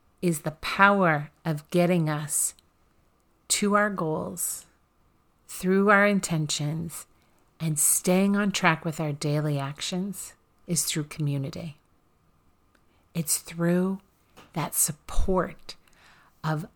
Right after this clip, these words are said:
other people other like-hearted individuals, knowing I am not alone. These are other women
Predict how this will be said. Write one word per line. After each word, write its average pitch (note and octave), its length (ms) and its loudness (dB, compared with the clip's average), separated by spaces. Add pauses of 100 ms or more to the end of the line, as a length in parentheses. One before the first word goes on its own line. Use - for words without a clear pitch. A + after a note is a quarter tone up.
(160)
other G#3 400 2
people D#3+ 760 -6 (1200)
other A3+ 360 2
like-hearted F#3+ 920 0
individuals, E3 920 2 (280)
knowing E3+ 800 2 (800)
I E3+ 120 2
am F3+ 160 6
not D#3 240 2
alone. F3+ 540 0 (800)
These F#3 300 4
are - 240 0 (280)
other F#3 480 0 (220)
women E3+ 480 0